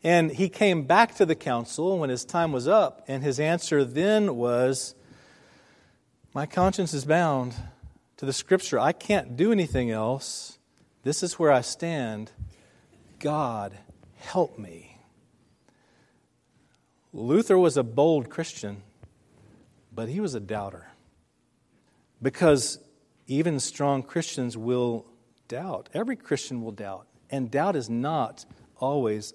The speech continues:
unbelief. So what do you do with your doubts? You do what John did here, and you take them to Jesus. I mean, Jesus doesn't answer the question. Notice he doesn't answer it with a yes or no. He doesn't just simply say to these messengers,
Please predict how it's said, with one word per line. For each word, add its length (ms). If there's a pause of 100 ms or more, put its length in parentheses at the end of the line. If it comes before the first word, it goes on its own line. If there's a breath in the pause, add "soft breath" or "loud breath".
unbelief. 720 (640 soft breath)
So 180
what 120
do 60
you 100
do 460
with 160
your 80
doubts? 680 (1040)
You 160
do 140
what 120
John 300
did 180
here, 240
and 80
you 80
take 280
them 140
to 80
Jesus. 540
I 40
mean, 160
Jesus 500 (300 soft breath)
doesn't 340
answer 420
the 100
question. 600
Notice 240
he 80
doesn't 300
answer 360
it 60
with 120
a 40
yes 340
or 60
no. 280
He 100
doesn't 320
just 240
simply 300
say 220
to 80
these 200
messengers, 640